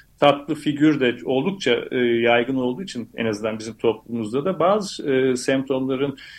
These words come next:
göze batmasını, hatırlanmasını ya da işte bir şikayet olarak, e, dile getirilmesini zorlaştıran bir şey.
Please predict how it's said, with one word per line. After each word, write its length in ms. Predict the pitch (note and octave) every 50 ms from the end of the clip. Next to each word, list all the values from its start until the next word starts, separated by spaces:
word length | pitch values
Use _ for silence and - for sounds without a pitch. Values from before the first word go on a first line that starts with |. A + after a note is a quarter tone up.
| - _ _ -
göze 420 | B2 A2+ A#2+ A#2+ A#2+ A#2+ - -
batmasını, 500 | C#3 B2 A#2+ - - A#2+ A2 - A#2+ A#2
hatırlanmasını 720 | A2+ A#2+ A#2+ - C3 B2+ C3 B2+ B2 B2 B2 - - F3+ D3+
ya 120 | C3 A#2
da 60 | A#2
işte 260 | A2+ - - - B2+ B2
bir 200 | A#2+ A#2+ A#2+ A2+
şikayet 500 | - - - - - C3 C#3 D#3+ D#3 D3+
olarak, 500 | C3 A#2+ A#2 A2+ - - - - - -
e, 40 |
dile 400 | - - - B2+ A#2 A#2 A#2 B2
getirilmesini 600 | A#2+ A#2+ A#2 - A2+ A2 A2+ A2+ A#2 - F3+ G3
zorlaştıran 680 | F#3+ F#3 E3 D3+ C#3+ C#3 C3+ - - C#3 B2+ A2 A2 G#2+
bir 60 | -
şey. 200 | - - A3+